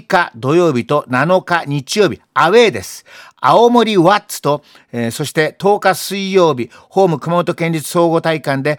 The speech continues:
山形ワイバーンズと対戦する予定になっています。で、昨日の練習で遠山ヘッドコーチがですね、選手に向かってこんなこと言ってました。「愛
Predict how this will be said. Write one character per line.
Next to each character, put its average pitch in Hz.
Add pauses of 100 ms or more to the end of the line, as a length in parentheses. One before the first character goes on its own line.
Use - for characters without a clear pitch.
(160)
山 180
形 180
ワ 196
イ 226
バ 175
ー 156
ン 151
ズ 160
と 170
対 107
戦 98
す -
る 151
予 110
定 113
に 113
な 95
っ -
て 82
い 71
ま -
す。 - (280)
で、 156 (140)
昨 -
日 185 (180)
の 214
練 196
習 190
で 175
遠 196
山 196
ヘ 190
ッ 202
ド 180
コ 190
ー 185
チ 170
が 127
で 92
す -
ね、 120 (200)
選 208
手 170
に 151
向 139
か 127
っ -
て 113
こ 160
ん -
な 175
こ 170
と 135
言 127
っ -
て -
ま 98
し -
た。 - (500)
「愛 220